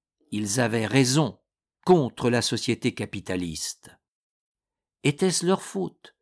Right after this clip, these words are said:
si un progrès de la civilisation collective, qui devrait raisonnablement se traduire par un accroissement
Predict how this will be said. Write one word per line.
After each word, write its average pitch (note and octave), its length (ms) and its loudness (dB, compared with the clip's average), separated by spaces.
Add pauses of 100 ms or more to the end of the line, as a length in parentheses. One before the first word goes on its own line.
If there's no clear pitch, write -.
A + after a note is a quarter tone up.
(440)
si F3 260 4
un E3 140 4
progrès E3 500 2
de D3 100 2
la D3 160 4
civilisation D3 840 0
collective, C#3+ 800 -2 (640)
qui G2+ 100 -10
devrait G#2+ 440 -4
raisonnablement B2+ 1120 0 (120)
se - 160 0
traduire C3+ 520 2
par A#2 220 -6
un B2 240 0
accroissement D3+ 880 2